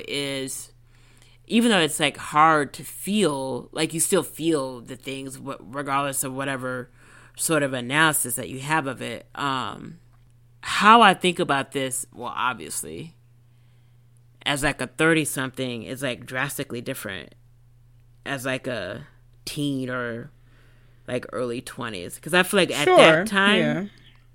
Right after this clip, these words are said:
Speaker 1: it was
Speaker 2: Mm-hmm.
Speaker 1: just, like, all, like, internalization. It was, like,
Speaker 2: Absolutely.
Speaker 1: and
Speaker 2: Completely.
Speaker 1: and I
Speaker 2: Uh,
Speaker 1: think
Speaker 2: I, it
Speaker 1: that
Speaker 2: was all internal.
Speaker 1: that to
Speaker 2: Mm-hmm.
Speaker 1: me, I mean, it's not, you know, it's not,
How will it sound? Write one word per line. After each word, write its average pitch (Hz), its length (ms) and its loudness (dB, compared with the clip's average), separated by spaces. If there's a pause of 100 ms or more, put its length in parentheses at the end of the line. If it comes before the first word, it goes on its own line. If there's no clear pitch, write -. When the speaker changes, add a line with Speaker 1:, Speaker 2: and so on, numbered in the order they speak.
Speaker 1:
it 143 140 -2
was 208 180 2
Speaker 2:
Mm-hmm. 185 160 -2
Speaker 1:
just, 139 240 -6
like, 127 240 -4
all, 127 560 -2
like, 120 260 -8
internalization. 123 1200 -8 (100)
It - 40 -6
was, - 20 -4
like, 190 180 8
Speaker 2:
Absolutely. 165 720 0 (500)
Speaker 1:
and 127 640 0 (640)
Speaker 2:
Completely. 170 920 0 (240)
Speaker 1:
and 151 180 4
I 160 100 6
Speaker 2:
Uh, 151 120 0
Speaker 1:
think 147 140 6
Speaker 2:
I, 147 120 6
it - 60 4
Speaker 1:
that 170 220 8
Speaker 2:
was 160 140 -4
all 160 280 2
internal. 143 600 -2 (280)
Speaker 1:
that 175 420 4
to 156 100 0
Speaker 2:
Mm-hmm. 156 80 2
Speaker 1:
me, 135 500 -4 (1120)
I - 40 -6
mean, 175 120 2
it's 165 120 0
not, 185 300 6
you 165 100 2
know, 127 200 0
it's 131 180 -4
not, 143 260 0